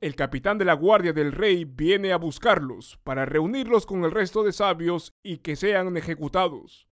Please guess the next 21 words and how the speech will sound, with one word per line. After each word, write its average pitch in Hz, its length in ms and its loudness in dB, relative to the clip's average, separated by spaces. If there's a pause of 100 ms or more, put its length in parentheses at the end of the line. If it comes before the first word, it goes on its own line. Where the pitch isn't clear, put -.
(1040)
Daniel, 208 520 0
muy 220 220 0
sorprendido, 170 760 2
le 147 120 2
pregunta 170 680 4
a 196 60 6
Arioc 160 420 0 (140)
por 160 260 0
qué 254 380 -8
el 175 120 0
rey 208 280 0
tiene 233 420 -4
tanta 269 520 -2
prisa 220 460 -2
por 233 180 4
ejecutar 190 640 0
a 190 40 2
los 180 180 -2
encantadores, 160 1000 2 (100)
astrólogos, 185 1040 2
magos 180 800 2